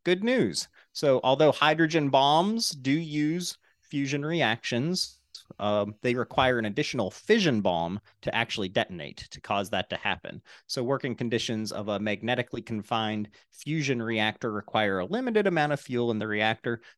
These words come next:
This fuel is continuously injected and consumed. Therefore, it's never sufficient and never enough sufficient amount of fuel to produce an instantaneous power requirement for a weapon. So that's very good. Also very good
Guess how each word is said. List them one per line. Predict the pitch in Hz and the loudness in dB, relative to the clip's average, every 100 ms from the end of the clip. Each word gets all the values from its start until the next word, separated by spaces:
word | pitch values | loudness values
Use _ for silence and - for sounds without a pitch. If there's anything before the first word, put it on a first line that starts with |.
| - | -10
This | 127 | -8
fuel | 139 120 | -4 -4
is | 107 | -4
continuously | - 104 170 165 147 - 120 | -6 -6 -4 -2 -2 -2 -2
injected | 95 104 143 - 156 143 | -2 0 -2 -2 -2 -2
and | 120 | -4
consumed. | - 104 - 151 147 135 | -6 -6 -4 -2 -4 -6
Therefore, | 127 120 - 123 117 113 - | -2 -2 -2 -4 -2 -2 -4
it's | 107 107 | -8 -4
never | 113 135 135 104 104 | 0 2 2 0 -2
sufficient | - - - 117 - 92 - - _ _ _ _ | -6 -8 -4 -6 -4 -8 -10 -16 _ _ _ _
and | 117 104 | -4 -2
never | 113 123 | -2 -2
enough | 107 - | -4 -4
sufficient | - - - 120 | -6 -4 -4 -4
amount | 95 98 104 107 110 | -4 -2 -2 -4 -6
of | 98 | -10
fuel | - 104 101 | -6 -4 -4
to | - | -6
produce | - - 117 104 - - - - | -12 -12 -8 -8 -8 -12 -18 -8
an | 101 110 | -8 -6
instantaneous | 120 - 104 - 107 98 92 - | -8 -6 -8 -6 -6 -6 -6 -8
power | - 98 95 | -8 -6 -4
requirement | 87 - 82 82 80 | -4 -8 -10 -10 -12
for | - 98 | -14 -12
a | - | -12
weapon. | - - - - _ _ - | -12 -12 -14 -16 _ _ -8
So | - 165 | -4 0
that's | 98 107 - | 0 0 -4
very | - 110 120 147 | -2 0 0 -4
good. | 202 381 104 87 - _ _ _ - | -2 0 0 -2 -16 _ _ _ 2
Also | 160 339 262 160 | 4 4 2 4
very | 131 120 104 | 4 4 2
good | 113 107 160 | 2 2 0